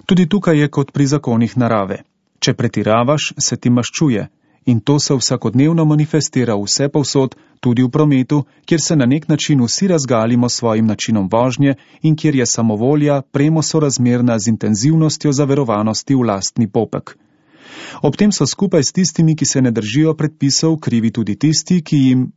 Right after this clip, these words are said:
povedano po domače, držijo vrečo, z izjavami kot: "Ni kriv motorist, ki pelje dvesto tam, kjer je omejitev osemdeset,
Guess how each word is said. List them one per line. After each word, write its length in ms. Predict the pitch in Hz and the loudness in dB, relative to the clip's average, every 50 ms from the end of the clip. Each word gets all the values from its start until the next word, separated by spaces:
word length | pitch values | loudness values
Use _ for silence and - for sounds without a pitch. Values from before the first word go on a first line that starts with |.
| _ _ | _ _
povedano 440 | - 117 104 117 117 107 110 107 101 | -8 -4 -2 -2 0 0 0 -2 -2
po 120 | - 107 104 | -2 -4 -4
domače, 540 | 104 98 95 110 127 135 - - 147 143 135 _ _ - | -2 0 0 0 0 0 0 0 0 -2 -2 _ _ -6
držijo 480 | 123 139 135 120 104 - 110 104 104 101 | -2 -2 0 0 -2 -2 -2 -2 0 0
vrečo, 420 | 98 113 123 120 - - 104 92 - - - - - - - - | 0 0 0 0 0 -2 -4 -4 -4 -10 -20 -20 -20 -20 -10 -2
z 100 | 139 143 | 0 0
izjavami 540 | 139 131 147 151 165 170 160 143 139 135 | 2 2 2 2 2 2 2 2 2 0
kot: 280 | 135 - 135 123 - - - _ _ _ _ _ _ _ - | 0 -2 -4 -4 -6 -8 -20 _ _ _ _ _ _ _ 0
"Ni 220 | 170 185 214 202 | 2 2 2 2
kriv 240 | - - 160 151 135 | 0 0 0 2 2
motorist, 600 | 127 127 120 - 131 123 127 131 117 - - _ | 2 0 0 0 0 0 2 2 0 -2 -6 _
ki 140 | - - 113 | -4 -4 -2
pelje 400 | - - 131 127 120 117 110 104 | 0 0 0 2 2 0 0 -2
dvesto 440 | 95 104 123 131 131 - - - 117 | -2 0 0 0 0 -2 -4 -4 -4
tam, 320 | - - 117 120 120 120 | 0 0 0 2 0 -2
kjer 180 | - - 123 117 | -2 -2 -2 0
je 80 | 113 | 0
omejitev 440 | 110 110 110 107 107 113 110 117 110 - | 0 0 0 0 0 0 0 -2 -2 -2
osemdeset, 680 | - 131 131 - - 113 107 104 107 98 - 110 - | 0 -2 -2 -2 -2 -4 -2 -2 -2 -2 -4 -6 -8